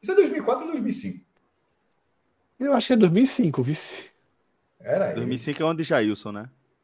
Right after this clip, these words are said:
Speaker 3: O
Speaker 1: Era ele,
Speaker 3: rebaixamento do
Speaker 1: treinador
Speaker 3: Bahia.
Speaker 1: argentino? Acho que não era ele, não, porra.
Speaker 2: Então, é, não, mas com,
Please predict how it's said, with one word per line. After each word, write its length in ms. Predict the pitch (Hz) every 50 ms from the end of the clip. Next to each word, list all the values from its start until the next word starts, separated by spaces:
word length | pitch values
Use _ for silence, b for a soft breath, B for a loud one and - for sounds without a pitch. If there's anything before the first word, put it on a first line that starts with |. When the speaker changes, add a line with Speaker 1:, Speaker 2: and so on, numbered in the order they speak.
| _ _ -
Speaker 3:
O 120 | 107 104
Speaker 1:
Era 160 | - - 104
ele, 80 | 101 -
Speaker 3:
rebaixamento 320 | 98 - - 104 104 107
do 20 | 107
Speaker 1:
treinador 240 | - - 113 113 107
Speaker 3:
Bahia. 360 | 101 95 95 101 107 110 113
Speaker 1:
argentino? 20 |
Acho 120 | - 101 -
que 60 | -
não 80 | 285 320
era 80 | 339 302
ele, 80 | -
não, 160 | - 185 190
porra. 240 | 185 - 110 - - - _ _ _ _ _ _ _ _
Speaker 2:
Então, 200 | - - 202 233
é, 120 | 233 208 202
não, 140 | 208 226 208
mas 80 | 190 -
com, 260 | - 247 240 220